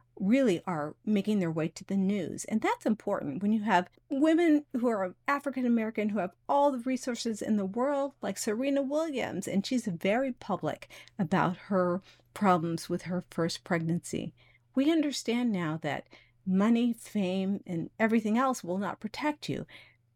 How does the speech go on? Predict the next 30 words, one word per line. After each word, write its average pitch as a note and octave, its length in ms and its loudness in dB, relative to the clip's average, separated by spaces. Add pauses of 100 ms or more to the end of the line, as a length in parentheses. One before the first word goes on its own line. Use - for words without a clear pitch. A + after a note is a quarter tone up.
(140)
African B3+ 480 0
American G#3 460 -2
women G#3+ 360 -2
are F#3+ 120 -4
at - 100 -6
higher G3+ 360 0
risk, E3+ 440 -4
and F3 200 -2
if G#3+ 200 -2
we B3+ 160 4
don't F#3+ 340 0
pay F#3 240 -2
attention, B3+ 680 0 (300)
we A#3 100 6
will A3 120 4
continue A3+ 600 2
to F#3+ 140 -6
have E3 300 -4
these E3 260 -6
devastating F3 840 -2
outcomes. - 600 -8 (380)
But G3 120 2
again, F#3+ 600 2 (340)
it's G#3 220 0
not A3+ 300 2 (120)
just - 360 -4
women F#3 260 0
who G3 80 -2
are D#3 100 -4
pregnant. F#3+ 480 -4